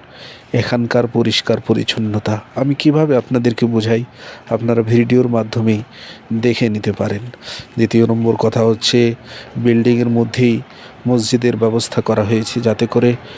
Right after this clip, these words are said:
যখনই আজান হয়ে যাবে, সময় মতো ছাত্রগণ নামাজ আদায় করতে পারেন। এজন্যই ক্লাসরুমের ভিতরেই, অর্থাৎ ক্লাস বিল্ডিংয়ের ভিতরেই মসজিদের ব্যবস্থা করা হয়েছে। দুই নম্বরে, বিল্ডিংয়ের ভিতরেই ক্যান্টিন রয়েছে।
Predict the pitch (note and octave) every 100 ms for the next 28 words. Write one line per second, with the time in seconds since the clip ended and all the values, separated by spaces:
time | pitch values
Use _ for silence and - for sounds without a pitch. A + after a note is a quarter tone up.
0 | - - B2+ B2 - C3+ C3 A#2+ A#2+ B2
1 | A#2+ B2 B2 A#2+ B2 - A#2+ A2+ A#2 A2+
2 | A#2+ A#2 - - - - - A2+ - A#2+
3 | A#2 A2 A2 - - - A#2+ A#2+ B2 A#2+
4 | A2+ A2+ A2 - - A#2+ A2+ A2 A2 G2
5 | A2+ A#2 A2 G#2+ G#2 - A2+ - A2+ A2
6 | A2 A2 A#2+ B2+ B2 A2 - - - -
7 | B2 - C3 - C3 B2 A2+ B2+ B2+ B2
8 | A#2+ A2+ A#2 A2+ A2 A2 - - - B2
9 | A#2 A2+ A2+ A2+ G#2 _ - - B2 A#2
10 | - A#2 G2+ G#2+ G#2 G2+ G#2 - G#2 -
11 | - - - A#2+ B2+ C3 C#3 C#3+ B2+ A#2
12 | - - - - C#3 C#3+ C#3 C#3+ C#3 C#3
13 | A#2+ C3 C#3 C3+ C3+ B2 A2+ A2 A2+ A2
14 | A2 G2